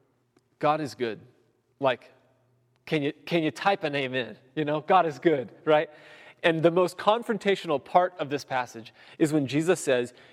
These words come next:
"You of little faith, do not worry." In verse thirty and thirty-one, he's confronting his followers to say, "You're not having faith." And the reason why this sounds confrontational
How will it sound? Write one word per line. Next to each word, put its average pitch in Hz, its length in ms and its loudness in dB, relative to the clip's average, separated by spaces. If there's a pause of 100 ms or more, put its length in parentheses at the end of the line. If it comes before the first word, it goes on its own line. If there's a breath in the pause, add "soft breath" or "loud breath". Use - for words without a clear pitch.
"You 160 380 2
of 135 160 0
little 127 220 -2
faith, 113 380 -10 (1040 soft breath)
do 160 320 4
not 139 360 2
worry." 135 520 4 (220)
In 143 100 0
verse 135 180 2
thirty 156 240 2
and 143 80 0
thirty-one, 135 460 -2 (220 loud breath)
he's 143 260 -4
confronting 180 920 -2
his 151 200 -4
followers 190 440 2
to 143 80 -8
say, 147 160 -4
"You're 156 240 4
not 185 440 0 (220 loud breath)
having 147 300 -2
faith." 202 320 0 (400 loud breath)
And 160 280 2
the 165 140 0
reason 208 240 0
why 160 140 4
this 147 260 -2 (160)
sounds 165 600 -2 (200)
confrontational 151 960 -2